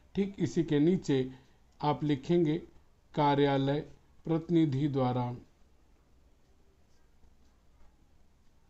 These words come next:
कार्यालय प्रतिनिधि द्वारा।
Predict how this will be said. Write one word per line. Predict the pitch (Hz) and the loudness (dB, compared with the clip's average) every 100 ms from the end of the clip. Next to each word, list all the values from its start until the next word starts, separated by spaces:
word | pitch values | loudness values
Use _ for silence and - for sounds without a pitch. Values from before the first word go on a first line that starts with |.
| _ _ _ _ _ _ _ - - - - - _ - | _ _ _ _ _ _ _ -20 -20 -20 -20 -20 _ -10
कार्यालय | - 135 139 165 143 127 131 - - - | -4 -2 0 0 0 -2 -4 -12 -20 -8
प्रतिनिधि | 143 135 139 135 123 120 160 - - - - | -4 -2 -2 -2 -2 -2 -4 -8 -18 -20 -12
द्वारा। | 165 151 127 110 - | -4 0 0 -2 -8